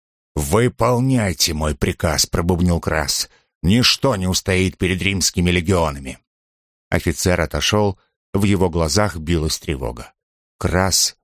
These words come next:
лишился рассудка. Басси, не успевший сориентироваться, привёл своих людей в строй шестого легиона, расположившегося правее центра римского войска.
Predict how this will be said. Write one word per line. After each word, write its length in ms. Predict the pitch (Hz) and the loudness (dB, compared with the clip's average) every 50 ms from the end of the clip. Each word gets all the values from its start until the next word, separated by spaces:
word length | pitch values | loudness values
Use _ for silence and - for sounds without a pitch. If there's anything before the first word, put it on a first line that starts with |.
| _ - | _ -2
лишился 600 | 87 87 85 80 - - 82 80 76 - - - | 0 2 2 2 2 0 0 -2 -2 -4 -4 -6
рассудка. 640 | 71 67 67 - - - 67 - - - - - - _ _ _ _ _ _ _ _ _ _ _ _ _ _ _ _ - | -4 -4 -4 -4 -4 -6 -10 -12 -12 -12 -12 -12 -14 _ _ _ _ _ _ _ _ _ _ _ _ _ _ _ _ -4
Басси, 500 | 85 82 101 110 107 95 - - 80 69 | 0 2 2 2 2 2 0 0 0 0
не 120 | 76 78 | 0 0
успевший 460 | 82 82 - - 117 113 - - 101 | 0 0 0 0 0 0 0 0 0
сориентироваться, 880 | 90 - 98 90 85 87 90 - 127 135 123 110 110 - - 113 101 - - - _ _ | 0 0 0 0 0 0 0 0 0 0 0 0 0 0 0 -2 -2 -2 -6 -14 _ _
привёл 320 | - 113 120 123 151 156 | -2 0 2 2 2 0
своих 300 | - - 117 113 113 - | 0 0 2 0 2 2
людей 320 | 113 107 104 101 131 143 143 | 0 0 2 2 2 0 0
в 60 | - | -2
строй 260 | - - - 131 127 | -2 -2 0 0 2
шестого 440 | 123 - 117 - - - 123 117 120 | 2 0 0 0 0 0 2 2 2
легиона, 600 | 117 123 104 117 135 139 117 101 85 78 73 - - - _ | 2 2 2 2 2 2 2 2 0 -2 -6 -8 -12 -8 _
расположившегося 960 | - 113 110 - - - 101 98 92 87 120 123 - - 110 104 107 - - 101 | -2 0 0 0 0 0 0 0 2 0 0 -2 0 0 0 0 2 0 0 0
правее 440 | - - 101 92 90 110 110 107 | 0 0 0 2 2 2 0 0
центра 500 | - - - 104 101 104 98 - 95 98 | 0 0 0 2 2 0 0 0 0 0
римского 500 | 92 82 87 87 87 - - - 85 87 | 0 0 0 0 0 -2 -2 0 0 0
войска. 480 | 80 71 71 64 64 - - - - - | 0 0 -2 0 0 -2 -2 -4 -8 -20